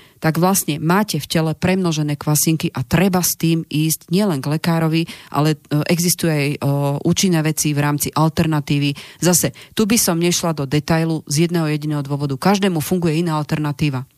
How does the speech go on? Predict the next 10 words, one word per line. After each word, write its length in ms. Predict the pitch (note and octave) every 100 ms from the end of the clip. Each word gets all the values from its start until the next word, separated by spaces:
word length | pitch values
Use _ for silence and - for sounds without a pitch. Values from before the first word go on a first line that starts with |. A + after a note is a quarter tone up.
| - - -
Tak 160 | G3+ G3
ako 160 | G#3
som 160 | - F#3+
už 160 | D#3+ E3
veľa 240 | F3+ E3+
razy 160 | E3+ D#3
povedala, 560 | E3+ E3 D#3+ D#3+ D#3+ - - -
niekomu 400 | G#3 G#3+ G#3 F#3+
funguje 480 | F#3+ F#3+ F3+ D#3
to, 240 | C#3 G3